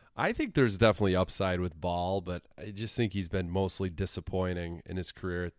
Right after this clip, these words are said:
up to this point. He's, I guess he's built him himself to serviceable. I don't know. It's, it'll be good to have, like, an actual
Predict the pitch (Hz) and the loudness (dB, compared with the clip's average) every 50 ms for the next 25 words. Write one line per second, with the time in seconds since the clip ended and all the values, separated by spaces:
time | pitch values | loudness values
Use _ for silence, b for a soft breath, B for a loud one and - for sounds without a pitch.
0 | _ - 92 90 - - - 87 87 85 - - - - 87 87 87 82 85 85 | _ -10 -8 -8 -8 -8 -8 -6 -6 -6 -8 -8 -6 -4 -4 -4 -4 -4 -6 -8
1 | - - _ _ _ - 95 98 - 113 113 113 - - 113 98 - - b b | -8 -12 _ _ _ -14 -14 -6 -2 -2 -2 -2 -2 -4 -6 -6 -6 -10 b b
2 | b b b b b b b b b _ _ _ _ _ _ _ _ _ - 117 | b b b b b b b b b _ _ _ _ _ _ _ _ _ 2 2
3 | 113 113 - 113 110 104 98 - - - 104 101 95 - - - 95 85 - - | 2 2 0 -2 -2 -2 -2 0 0 2 2 2 2 -2 -4 -6 -6 -4 -2 -2
4 | - - - - 120 123 135 139 139 - - 147 135 156 147 147 147 143 - - | -2 -2 -2 0 -2 -2 -2 -2 -4 -2 -4 -2 -2 -2 -2 -2 -2 -4 -2 0
5 | - 131 120 113 104 95 92 90 - - 101 113 117 117 117 107 110 123 120 107 | 2 4 6 6 4 4 2 -2 -2 -2 0 0 0 0 0 2 2 2 4 4
6 | 107 104 107 104 101 95 92 95 92 85 95 92 67 80 92 90 90 - - - | 2 2 2 2 0 0 0 -4 -4 -4 -4 -6 -4 -4 -4 -4 -6 -6 -8 -6
7 | 98 90 87 85 82 78 | -4 -4 -2 -4 -4 -6